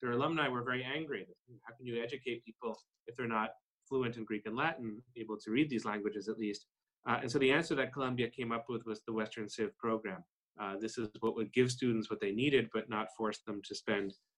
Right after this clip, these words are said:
many of their teenage years studying Greek and Latin. Uh, and so the Western Civ curriculum was born, uh, something that people studied in English without too much scholarship, the sort of great books of the West.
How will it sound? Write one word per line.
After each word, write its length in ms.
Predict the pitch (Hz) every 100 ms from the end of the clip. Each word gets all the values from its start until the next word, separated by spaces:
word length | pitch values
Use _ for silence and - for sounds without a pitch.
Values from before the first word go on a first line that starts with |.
| -
many 160 | 117 117
of 80 | 110
their 120 | 104
teenage 380 | 101 120 113 110
years 280 | 117 110 107
studying 340 | 113 107 104
Greek 240 | 101 101 98
and 100 | 101
Latin. 380 | 123 - 117 98 _ _ _ -
Uh, 100 | 113 -
and 120 | 113
so 100 | 127
the 80 | 127
Western 340 | 123 143 147 139
Civ 220 | 139 123 - _ _ _
curriculum 480 | - 139 143 139 127
was 120 | 117 -
born, 420 | 117 139 214 233 _ 120
uh, 160 | 113
something 280 | 104 131 120
that 100 | 120
people 240 | 123 123 123
studied 320 | 127 120 117
in 80 | 110
English 460 | 120 165 180 - -
without 280 | 110 110 -
too 80 | 123
much 280 | 120 113 - _ _
scholarship, 640 | - 131 135 160 156 156 156
the 80 | 113
sort 160 | 120
of 40 | 110
great 220 | 113 117 -
books 180 | 110
of 80 | 120
the 80 | 107
West. 280 | 107 135